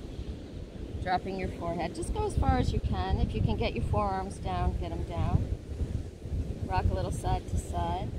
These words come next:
As you exhale, reach a little further down. Drop your forehead a little further down. Check out what's going on in that other hip and breathe into it.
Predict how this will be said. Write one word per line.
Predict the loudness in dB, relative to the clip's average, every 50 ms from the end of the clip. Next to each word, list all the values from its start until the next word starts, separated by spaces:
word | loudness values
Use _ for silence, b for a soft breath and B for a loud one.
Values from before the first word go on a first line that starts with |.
| -2 -2 -2 -2 -2 -4 -4 -2 -2 -4 -4 -6 -8 -8 -10 -12 -12 -10 -10 -10 -10 -10 -12 -12 -10 -10 -8 -10 -10 -10 -10 -8 -6 -6 -4 -4 -4 -4 -4 -6 -6 -4 -2 -2 0 -2 -2 -4 -8 -10 -8 -4
As | -2 0 0 0
you | 0 0 2
exhale, | 2 2 0 0 2 4 4
reach | 4 4 2 0 -2 -2
a |
little | 0 0 0 0 -2
further | -4 -2 -2 -2 0 0 0 -2
down. | -2 -2 0 0 0 0 0 0 -2
Drop | -2 -2 -2 -4 -4
your | -6 -8
forehead | -6 -4 -2 -2 -2 0 -2 -2
a | -2 -2
little | -2 -2 -2 -4
further | -4 -6 -6 -4 -4 -4 -4
down. | -4 -4 -6 -6 -4 -4 -4 -4 -4 -4 -4 -6 -8 -12 -14 -14 -14 -14 -14 -14 -14 -14 -14 -12 -12 -10 -8 -6 -6 -6 -8 -8 -10 -10 -10 -10 -10 -10 -10 -10 -12 -12 -12 -12 -8
Check | -6 -6 -2 2
out | 4 4 4 4 2
what's | 0 -4 -4 -2
going | -2 0 0 0 2 0
on | 0 0
in | 0 0
that | 2 2
other | 4 4 4 4 2
hip | 0 2 0 0 0
and | -2 -6 -6
breathe | -6 -6 -6 -4 -4
into | -4 -2 -2 -4 -2 0
it. | 0 0 0